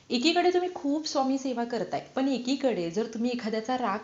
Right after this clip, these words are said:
करत असाल, एखाद्याचा द्वेष करत असाल, मनामध्ये तिरस्काराची भावना ठेवत असाल, शत्रुत्व ठेवत असाल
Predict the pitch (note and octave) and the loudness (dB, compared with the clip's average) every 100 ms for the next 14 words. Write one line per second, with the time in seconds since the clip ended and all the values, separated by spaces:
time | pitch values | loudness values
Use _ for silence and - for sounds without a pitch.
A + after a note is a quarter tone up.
0 | - G3+ F#3 E3 E3+ E3 F3+ G#3+ A#3+ C#4 | -2 -2 -2 -4 -4 -4 -2 -4 0 0
1 | G#3 G3+ B3+ - - A3 G#3 E3 F#3+ F3 | 0 2 0 0 -2 -2 -2 -4 -2 -2
2 | G3 F#3+ F#3+ C#4 C4+ B3+ B3+ A3 A3 A3 | -2 -2 -4 -2 -2 -2 -2 -2 -2 -2
3 | G#3+ G#3 A3+ A#3 F#3 F3+ B3 C4 A#3+ F#3 | -2 -2 -4 -4 -2 -2 0 0 0 -2
4 | F3+ F#3 F#3+ G#3+ G#3 B3 B3 C#4+ C#4 A#3 | -4 -4 -2 -2 -2 -2 0 0 2 0
5 | G#3 E3+ - A2+ | 0 -2 -4 -8